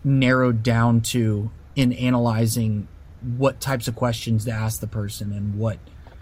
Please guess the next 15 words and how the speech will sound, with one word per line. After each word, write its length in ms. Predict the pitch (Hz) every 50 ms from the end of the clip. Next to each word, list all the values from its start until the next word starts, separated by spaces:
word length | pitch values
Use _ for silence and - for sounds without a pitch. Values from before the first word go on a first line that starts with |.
| - - - - - -
you 140 | - 139 120
know. 180 | 113 107 110 117
And 160 | - 156 156
so, 180 | - 190 180 160
and 200 | - 165 160 160
so 100 | - 175
the 120 | 147 131
four 260 | - - 202 214 196
paths, 540 | 165 - 170 170 165 160 156 151 139 135 139 -
um, 480 | 139 143 143 139 135 131 131 127 120 - - - - - - 151 139
basically 380 | 175 185 180 - - - 170
to 80 | 147 135
sum 340 | - - - - 156 147 143
it 80 | 131
up, 280 | 131 120 113 - -